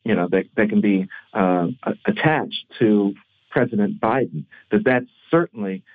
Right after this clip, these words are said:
uh, will probably more than level, uh, the playing ground, playing field, if it's between former President Trump and, uh, current President Biden.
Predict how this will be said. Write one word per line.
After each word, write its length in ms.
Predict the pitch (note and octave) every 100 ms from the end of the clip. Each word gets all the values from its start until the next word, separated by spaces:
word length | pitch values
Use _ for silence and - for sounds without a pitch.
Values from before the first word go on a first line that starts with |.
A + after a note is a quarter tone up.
| _
uh, 220 | G#2+ G#2 G2
will 420 | A2 G#2 G2+ F#2+ - - -
probably 340 | C#3 D3 G2+
more 260 | F2+ A#2+ C3+
than 240 | A2 F2+
level, 380 | G2+ B2+ A2 E2+ - - -
uh, 160 | F#2+ F2
the 100 | F2
playing 420 | - C#3+ F#3 C3
ground, 440 | F2+ F2 F2 G2 - _
playing 320 | D#3 D3+ D3 -
field, 260 | G2 F#2+ -
if 160 | A#2 B2
it's 100 | A2+
between 560 | G#2+ - G#2 G2+ G2 -
former 200 | G2+ G#2
President 440 | A2 G2 G2+ G2
Trump 300 | - G2+ F#2+ - - _
and, 340 | - G2 G2+ - G#2+
uh, 160 | F2 F2
current 300 | A2+ G#2+ G#2+
President 460 | G2 G2+ A#2 A2+
Biden. 420 | A#2+ C#3+ A2 D#2